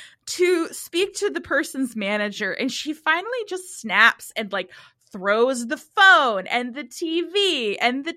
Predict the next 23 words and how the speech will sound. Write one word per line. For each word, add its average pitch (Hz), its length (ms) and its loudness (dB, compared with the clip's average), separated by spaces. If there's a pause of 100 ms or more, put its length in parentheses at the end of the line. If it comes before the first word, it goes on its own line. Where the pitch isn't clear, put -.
chair 311 720 6
around 269 600 2
the 330 80 -4 (160)
room 339 340 2
and 240 140 -2
is 254 180 -8
screaming, 311 1300 -4 (600)
uh, 233 300 4
"Do 220 280 0
you 415 360 6
believe 494 800 8
in 370 60 -16
true 453 600 -2
love?" 494 480 4 (120)
And 339 100 4
I'm 359 160 4
like, 349 400 -2 (1800)
"This 392 240 0
is 440 160 -10
so 415 300 0
upsetting 415 640 -2
to - 180 -4
me 294 400 -6